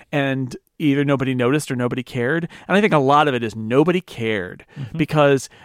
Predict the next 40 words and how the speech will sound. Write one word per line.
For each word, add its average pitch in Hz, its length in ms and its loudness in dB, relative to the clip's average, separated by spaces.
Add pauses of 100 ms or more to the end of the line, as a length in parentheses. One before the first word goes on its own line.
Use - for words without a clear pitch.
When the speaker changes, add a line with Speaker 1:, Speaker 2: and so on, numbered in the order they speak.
(100)
Speaker 1:
and, 180 180 2
and 185 160 -2
I 185 120 0
would 269 100 4
imagine 202 320 2
there 165 100 4
are 151 40 4
developers 151 600 0
at 147 100 -6
Zoom, 123 460 -4
th-, 180 200 -6
given 262 300 2
the 339 80 0
speed 220 440 0
at 151 80 0
which 147 220 -2
they've 147 180 2
implemented 147 460 -2
some 143 140 -2
of 123 80 -4
these 127 180 -4
fixes, 208 500 0 (460)
I 254 260 4
think 160 240 -2
there 156 120 2
are 147 60 4
developers 160 500 0
and 139 100 0
maybe 156 220 0
even 113 180 -6
product 156 360 0
managers 120 380 -4
at 117 100 -6
Zoom 113 340 -6 (300)
who 170 160 0
knew 156 180 2
all 185 280 2
about 165 260 2
these 135 180 -6
flaws 107 540 -8